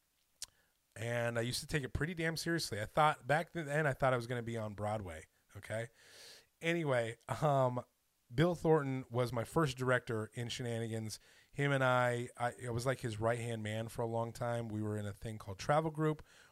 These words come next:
where he was, he was the director, and, uh, you know, he just, he's just, an, he was, like, one of the first, um, probably one of the first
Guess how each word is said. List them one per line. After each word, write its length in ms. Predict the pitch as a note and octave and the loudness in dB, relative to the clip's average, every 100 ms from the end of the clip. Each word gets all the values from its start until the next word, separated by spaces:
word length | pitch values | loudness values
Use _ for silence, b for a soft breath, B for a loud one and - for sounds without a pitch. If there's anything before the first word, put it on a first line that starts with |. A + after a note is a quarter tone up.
| B | B
where 340 | A2+ A2 G#2+ | -4 -2 -2
he 160 | G#2 C#3 | -2 -2
was, 260 | B2+ G#2+ - | -2 -4 -4
he 120 | C#3+ | -4
was 140 | C3 | -2
the 60 | A#2 | -2
director, 480 | A#2 A2+ A2+ G#2+ G#2+ b b b b | -2 -2 -2 -6 -6 b b b b
and, 560 | A#2+ A2 A2 A2 G#2+ G#2+ | -6 -4 -2 -4 -4 -4
uh, 360 | G#2+ G#2 G#2 G2+ _ _ _ _ | -2 -2 -4 -8 _ _ _ _
you 100 | B2 | -6
know, 220 | G#2 F#2+ - - | -6 -6 -12 -10
he 160 | B2 | -6
just, 260 | C#3+ C#3+ - | -2 -4 -6
he's 240 | - G3 F3+ | -4 -2 0
just, 200 | D3 - | 0 -2
an, 140 | A#2+ - - | -6 -10 -4
he 80 | D3+ | -2
was, 140 | D#3 | 0
like, 140 | D3 | 0
one 200 | B2 C#3 | 2 0
of 60 | D3+ | 0
the 80 | B2+ | -2
first, 640 | - - C#3+ C#3+ - - _ - | -6 2 4 4 0 -10 _ -6
um, 560 | A#2 A2+ A2 G2+ F#2 _ _ _ _ _ _ _ - _ B B B B B B | -4 -2 -2 -6 -10 _ _ _ _ _ _ _ -14 _ B B B B B B
probably 200 | - G3+ | 0 2
one 100 | A3 | 4
of 60 | F3+ | 2
the 60 | C3+ | 0
first 560 | - E3 E3+ - - | 0 2 2 0 -8